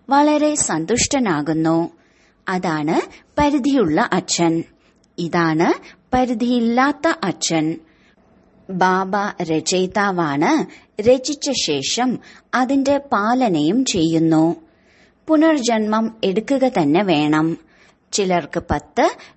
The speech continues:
ചിലർക്ക് പന്ത്രണ്ട് മക്കളുണ്ടാകും. പക്ഷെ അതെല്ലാം പരിധിയുള്ള സുഖമാണ്. അത് കാക്കകാഷ്ടത്തിന് സമാനമാണ്. തമോ പ്രധാനമായി മാറുന്നു.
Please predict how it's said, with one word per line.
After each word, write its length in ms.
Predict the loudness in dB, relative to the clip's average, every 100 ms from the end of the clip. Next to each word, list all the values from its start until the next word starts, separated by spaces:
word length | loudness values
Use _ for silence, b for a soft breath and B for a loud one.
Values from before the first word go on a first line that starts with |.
| -6
ചിലർക്ക് 440 | -2 0 -2 -6
പന്ത്രണ്ട് 800 | -6 -4 -2 0 -2 0 -2 -2 -2
മക്കളുണ്ടാകും. 1080 | -2 0 0 2 2 2 2 2 0 0 -2 b b b b _
പക്ഷെ 340 | -4 0 -2 -2
അതെല്ലാം 800 | -2 0 0 0 0 0 0 -4 -12 _ -2
പരിധിയുള്ള 640 | 0 2 2 2 2 2
സുഖമാണ്. 840 | 0 -2 -4 -4 -2 -2 -2 -2 -4 b b b b _ -4
അത് 180 | -2 -2
കാക്കകാഷ്ടത്തിന് 1400 | 0 0 2 0 0 -2 -2 -2 -4 -4 -2 -4 -4 -6
സമാനമാണ്. 1080 | -4 -2 0 2 2 2 0 0 0 0 -4 b b b b b _ -2
തമോ 240 | 2 4
പ്രധാനമായി 840 | 4 2 0 -2 -2 -2 -2 -2 -2
മാറുന്നു. 760 | -2 -2 -2 -2 0 0 0